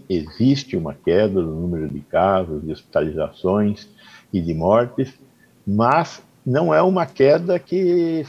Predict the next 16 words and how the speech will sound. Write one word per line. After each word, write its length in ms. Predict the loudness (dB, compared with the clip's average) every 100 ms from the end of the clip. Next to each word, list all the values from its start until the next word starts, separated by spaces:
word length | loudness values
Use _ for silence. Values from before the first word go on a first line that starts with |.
| -4
se 80 |
aproxime 720 | -4 -4 -8 -6 -6 -4 -4 -4
de, 240 | -2 -2
de 160 | -2 -2
zero, 460 | 2 4 4 2
é 60 | -2
uma 140 | -6
queda 340 | -4 -2 -2 -4
que 120 | -10
se 80 | -10
aproxima 480 | -8 -8 -6 -4
de 80 | 0
um 80 | 0
platô, 680 | -2 -4 -4 0 4 6 4
de 140 | 0
um, 320 | -6 -6 -6